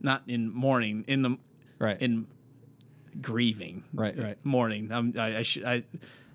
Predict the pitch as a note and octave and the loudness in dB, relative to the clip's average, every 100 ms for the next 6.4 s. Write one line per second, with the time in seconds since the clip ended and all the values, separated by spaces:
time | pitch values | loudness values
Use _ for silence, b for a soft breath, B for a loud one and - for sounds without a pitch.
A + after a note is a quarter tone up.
0 | B - A#2+ A#2 G#2+ G2 - G#2 G2+ - | B -4 -2 0 -2 -4 -6 -6 -6 -4
1 | A2+ G#2+ G2+ G2+ F#2+ F#2 C3 - A#3 - | -4 -4 -6 -6 -4 0 2 4 2 4
2 | F3+ D#3+ C#3 C3 - - - A#2+ A2 A2 | 2 2 0 -2 -4 -4 0 0 0 -2
3 | A2+ C3+ D#3 C#3 A#2+ A#2 - D3 C3 B2+ | 0 2 6 8 8 6 4 4 4 2
4 | A#2+ D3 D3+ E3 E3 G3 G3 C#3+ A#2+ C3+ | 2 4 6 8 6 6 6 6 2 0
5 | G#2+ G2+ - - - A2+ B B B B | 0 -2 -8 -6 -4 -6 B B B B
6 | B B2+ A#2 D3 | B 4 6 6